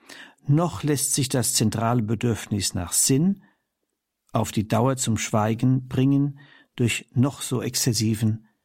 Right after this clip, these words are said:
Genuss. Ein theologischer Aspekt kommt hinzu. Arthur Imhoff hat auf den Tatbestand hingewiesen, dass zwar die Lebenserwartung des Menschen heute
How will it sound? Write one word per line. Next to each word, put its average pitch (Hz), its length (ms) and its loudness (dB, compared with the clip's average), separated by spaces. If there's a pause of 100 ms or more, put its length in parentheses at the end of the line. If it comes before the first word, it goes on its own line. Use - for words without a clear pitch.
(500)
Genuss. 107 480 0 (1400)
Ein 160 160 0
theologischer 131 540 2
Aspekt 139 360 -2
kommt 160 240 -2
hinzu. 123 440 -2 (2250)
Arthur 147 580 0
Imhoff 143 520 0 (580)
hat 143 120 0
auf 143 100 -4
den 143 160 0
Tatbestand 131 560 -2
hingewiesen, 143 580 2
dass 127 220 -2
zwar 110 360 0
die 113 120 -4
Lebenserwartung 113 920 0
des 104 180 0
Menschen 113 480 4
heute 110 400 0